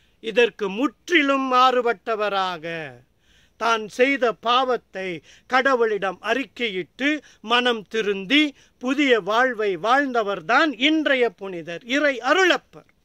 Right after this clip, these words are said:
அவர் இன்று புனிதர் நிலைக்கு உயர்த்தப்பட்டிருக்கிறார். இவரை பின்பற்றி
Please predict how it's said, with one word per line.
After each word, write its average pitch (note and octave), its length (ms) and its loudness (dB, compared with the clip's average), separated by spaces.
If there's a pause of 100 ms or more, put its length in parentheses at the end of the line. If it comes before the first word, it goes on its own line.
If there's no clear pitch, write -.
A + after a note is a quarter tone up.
(1000)
அவர் E3+ 260 -8
இன்று E3 240 -8
புனிதர் B3+ 540 -2
நிலைக்கு D3+ 360 -12
உயர்த்தப்பட்டிருக்கிறார். D#3+ 1300 -6 (1080)
இவரை B3 460 2
பின்பற்றி A3 720 -4